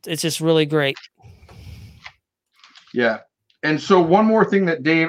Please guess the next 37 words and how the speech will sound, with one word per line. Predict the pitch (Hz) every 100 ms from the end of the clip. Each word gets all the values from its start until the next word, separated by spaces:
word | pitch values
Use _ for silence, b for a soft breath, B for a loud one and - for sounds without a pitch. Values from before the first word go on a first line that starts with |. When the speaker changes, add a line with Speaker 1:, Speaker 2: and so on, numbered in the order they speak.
| 143
Speaker 2:
added | 143 147 151
to | 151
this | 127 123
that | 135
we're | 123
not | 135 135
gonna | 135
have | 131 120
time | 135 123
to | 120
go |
over | 123 120
tonight | - 120 110 120 _ _ _ _ -
is | 135 131 127
adding | 135 139 151 160 160 151 147 -
a, | 123 123 123 120 117 -
well, | - 143 127 -
we | 156
have | 185
the | 170
cover | - 175 151
still | - 120 101
to | 113
stick | - 120
on | 101 95 95 _ _ _ _ _ _ _ -
to | 123
complete | 117 120 104
this. | 104 104
So | - 120
we | 131
have, | 143 131 123 113
he | 127 151 - 131
designed | 131 143 139
us | 135
a | 131
Gadget | 120 127 139 -
Talk | 131 117